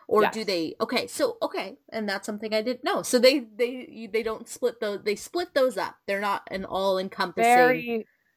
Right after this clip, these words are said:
Speaker 2: very few directors do both. Like Julie Taymor,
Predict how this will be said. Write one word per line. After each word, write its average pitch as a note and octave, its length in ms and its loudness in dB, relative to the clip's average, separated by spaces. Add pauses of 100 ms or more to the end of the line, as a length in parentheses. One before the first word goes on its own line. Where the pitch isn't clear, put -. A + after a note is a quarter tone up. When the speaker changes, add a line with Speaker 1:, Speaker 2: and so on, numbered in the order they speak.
(260)
Speaker 2:
very B3+ 400 6
few G3 840 8
directors E3+ 560 4
do E3 160 0
both. - 400 0
Like F3+ 160 4
Julie A#3 300 8
Taymor, F#3 680 8